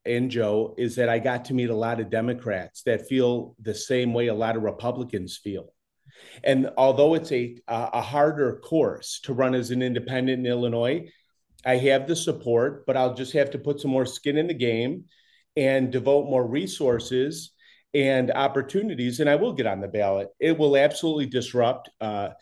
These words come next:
the Republican candidate. He won't stand a chance on earth. However, it will give me the biggest gleaming light against Schneider and I, and now I'm getting national recognition. I have some national support, so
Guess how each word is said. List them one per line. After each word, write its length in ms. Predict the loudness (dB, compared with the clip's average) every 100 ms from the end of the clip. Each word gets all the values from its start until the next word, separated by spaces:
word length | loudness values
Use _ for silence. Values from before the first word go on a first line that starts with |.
| _ _ -4
the 80 | 0
Republican 580 | 2 2 0 0 -4 -2
candidate. 500 | 0 0 0 -2 -2
He 120 | -2
won't 340 | 0 0 -4
stand 300 | -4 0 0
a 40 | -2
chance 380 | -2 -2 0
on 180 | -2 0
earth. 320 | 0 -2 -4
However, 600 | -6 -2 2 2 2 0 0
it 160 | 0
will 220 | 2 0
give 160 | 0 -2
me 140 | -2
the 120 | -2 -4
biggest 480 | -4 -2 -4 -6
gleaming 460 | -2 0 2 2 0
light 300 | 0 0 0
against 600 | -4 -2 -2 -2 -8 -16 _ _ -20 -12
Schneider 640 | -6 0 4 4 4 4
and 180 | 2 0
I, 440 | -4 -4 -4 -6 -10 _ _ 0
and 100 | 4
now 200 | 6 6
I'm 140 | 4
getting 220 | 2 2 2
national 400 | 0 -2 -4 -4
recognition. 680 | -6 -6 -8 -6 -6 -6
I 100 | -4
have 220 | -2 -2 -2
some 160 | -2
national 400 | 2 2 0 -4
support, 500 | -6 -10 -8 -8 -6
so 340 | -4 -4 -4